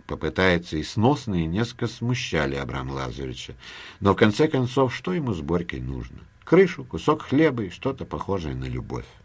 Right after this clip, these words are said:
Сару, теперь ее звали Сура, он последний раз видел, если это можно так назвать, пятьдесят лет тому назад,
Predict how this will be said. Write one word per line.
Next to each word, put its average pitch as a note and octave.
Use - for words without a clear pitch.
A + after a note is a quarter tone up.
Сару, C#3
теперь F2+
ее D#2+
звали D#2
Сура, F#2+
он B2
последний C#3+
раз C#3+
видел, C3+
если B2
это A#2
можно A2+
так A2+
назвать, F#2+
пятьдесят G#2+
лет B2+
тому G2+
назад, D#2